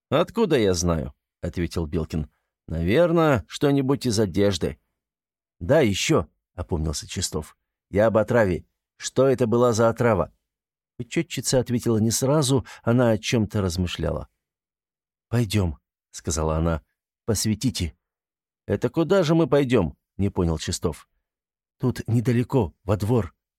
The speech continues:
пояснила женщина. «Ну, пойдём». Втроём они вышли из дома. Мягкая бархатная тьма царила в мире. Такая тьма бывает лишь перед наступлением рассвета.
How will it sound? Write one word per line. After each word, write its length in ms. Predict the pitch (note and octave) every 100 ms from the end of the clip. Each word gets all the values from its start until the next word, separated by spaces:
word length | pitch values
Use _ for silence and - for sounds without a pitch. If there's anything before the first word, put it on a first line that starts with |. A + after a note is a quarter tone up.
| _
пояснила 440 | F2 E2 F2 D2+
женщина. 480 | D2 E2 - E2 A1 _ _ _ _ _ _
«Ну, 180 | E2 F2+
пойдём». 540 | C#3 D#3 C#3+ B2+ B2+ _ _ _ _ _ _ _
Втроём 440 | - B2 E3 D3
они 160 | C3 B2
вышли 320 | A2+ - G#2
из 160 | F#2+ E2
дома. 320 | D#2+ D#2+ F2 - -
Мягкая 460 | G2+ F#2 - F2
бархатная 600 | D#2+ F2 - F2 F2 E2+
тьма 280 | E2 F#2+ G2+
царила 480 | - F2+ E2+ E2 D#2
в 100 | D#2
мире. 340 | F2 D2 D2 _ _ _ _ _ _
Такая 320 | C#3+ - E3
тьма 260 | B2 C#3+ D3+
бывает 440 | A#2+ A#2+ C3+ A2+
лишь 280 | B2 B2+ G#2+
перед 300 | - A#2 F#2+
наступлением 720 | G#2+ - A2+ A#2 G#2+ G2 F#2
рассвета. 600 | F#2+ F#2 - D#2+ - F2+